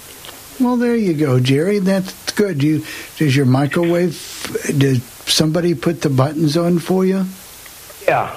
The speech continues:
Speaker 2: Oh, yeah, most definitely.
Speaker 1: So there, the buttons are on and they're working for you.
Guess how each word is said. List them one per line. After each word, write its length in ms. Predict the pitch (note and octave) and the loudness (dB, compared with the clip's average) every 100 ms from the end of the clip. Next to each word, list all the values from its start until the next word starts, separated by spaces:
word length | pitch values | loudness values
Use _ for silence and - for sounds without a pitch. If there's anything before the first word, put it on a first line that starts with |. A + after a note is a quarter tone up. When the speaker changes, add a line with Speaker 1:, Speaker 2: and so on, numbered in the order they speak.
| - | -4
Speaker 2:
Oh, 100 | C#3 | 0
yeah, 240 | D#3 E3 C3 | 0 0 0
most 340 | C#3 D#3 - | 0 -2 -2
definitely. 720 | E3 D#3+ C#3+ B2 G#2+ G#2+ F#2 - - - | -2 -2 -2 -2 -2 -4 -6 -12 -16 -4
Speaker 1:
So 240 | - C3+ | 0 2
there, 240 | B2+ C#3+ C#3 | 2 2 2
the 120 | B2+ | 2
buttons 460 | B2 D3 C3 B2 | 2 0 0 2
are 120 | C3+ C3 | 2 4
on 220 | C3 B2+ | 4 4
and 200 | B2 A2 | 4 2
they're 480 | A2+ - B2+ B2+ B2 | -2 -4 0 2 2
working 440 | B2 B2 - A#2+ G2 | 2 2 2 0 0
for 260 | - A#2 | 0 0
you. 140 | G2 | 0